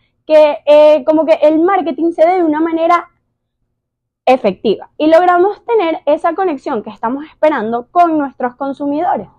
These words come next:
Si yo le doy un maltrato a una persona o <clears throat> tengo muchas barreras en mi comunicación, tardo mucho en contestar o algo, no van a comprar, evidentemente. En cambio,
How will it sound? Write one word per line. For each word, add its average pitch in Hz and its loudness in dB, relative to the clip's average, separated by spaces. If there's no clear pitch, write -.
Si 277 -6
yo 269 2
le 220 4
doy 202 2
un 214 -2
maltrato 240 0
a 254 -2
una 262 0
persona 277 -2
o 226 -2
<clears throat> - -20
tengo 269 2
muchas 277 -4
barreras 247 0
en 262 -6
mi 240 -6
comunicación, 226 -6
tardo 240 2
mucho 262 -4
en 240 -6
contestar 247 0
o 254 4
algo, 247 2
no 214 -2
van 240 -2
a 208 -6
comprar, 202 -4
evidentemente. 196 -4
En 220 -2
cambio, 240 0